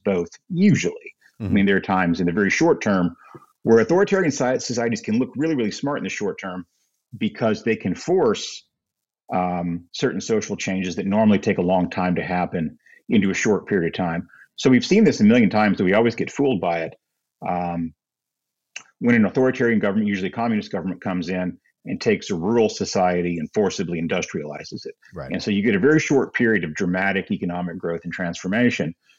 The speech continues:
Speaker 1: And so it's, "Wow, these Soviets are economic geniuses, or the Chinese are economic geniuses." And it's kind of a one-trick thing that a country can do once. And, uh, the United States went through the same thing of,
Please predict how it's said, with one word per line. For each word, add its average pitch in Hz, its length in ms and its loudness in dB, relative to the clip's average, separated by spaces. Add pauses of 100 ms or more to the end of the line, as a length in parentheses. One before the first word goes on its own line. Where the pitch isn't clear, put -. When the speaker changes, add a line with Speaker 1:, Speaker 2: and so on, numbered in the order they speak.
(180)
Speaker 1:
And - 120 0
so 113 160 4
it's, 107 120 0
"Wow, 143 240 4
these 110 180 -2
Soviets 120 480 0
are 87 100 -4
economic 101 480 -4
geniuses, 98 500 -4
or 82 40 -18
the 87 80 -10
Chinese 101 500 -4
are 90 80 -4
economic 90 420 -4
geniuses." 101 540 -4 (460)
And 135 320 -4
it's 175 140 -6
kind 185 160 0
of 131 80 -2
a - 40 4
one-trick 113 540 2
thing 107 240 0
that 85 200 -4 (200)
a 113 60 -4
country 95 340 -4
can 90 100 -6
do 82 140 -4
once. - 560 -4 (400)
And, 90 400 -4
uh, 92 60 -4
the 92 80 0
United 135 400 2
States 220 280 4
went 107 140 -4
through 110 80 -2
the 90 80 -4
same 92 240 -4
thing 110 320 -4
of, 82 160 -8